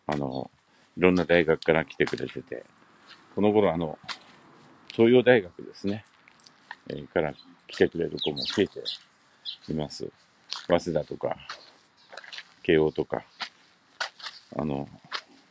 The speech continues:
だけじゃなくてですね、中央や駒大や、あるいは青山や、いろんなとこから来てくれてるんで、駒澤大学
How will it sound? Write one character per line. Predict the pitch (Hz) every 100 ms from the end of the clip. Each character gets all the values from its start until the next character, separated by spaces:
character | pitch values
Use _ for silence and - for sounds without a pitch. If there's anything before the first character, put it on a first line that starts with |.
| _ _ - - -
だ | -
け | 78
じ | 71
ゃ |
な | 67
く | 65
て | -
で | 62
す | 60 -
ね、 | 80 - - - _ _ _ _ _ _
中 | - 85
央 | 80 78 80
や | 73 76 -
駒 | 76 80
大 | 78 78
や、 | 78 73 - _ _ _ _ _ _ _ - _ _ -
あ |
る | 76
い | 78
は | 73 67 _ _ _ _ _ _ _ _ _ - - _ _ _ - - _
青 | - 82
山 | 80 76
や、 | 64 - _ _ _ _ _ _ - -
い |
ろ | 87
ん | 90
な | 95
と | 87
こ |
か | -
ら | 80 -
来 | -
て | 82
く | -
れ | 71
て | -
る | 69
ん | 69 67
で、 | - - - - - - - - - - - - - -
駒 | 92 85
澤 | 82 82
大 | 76
学 | 76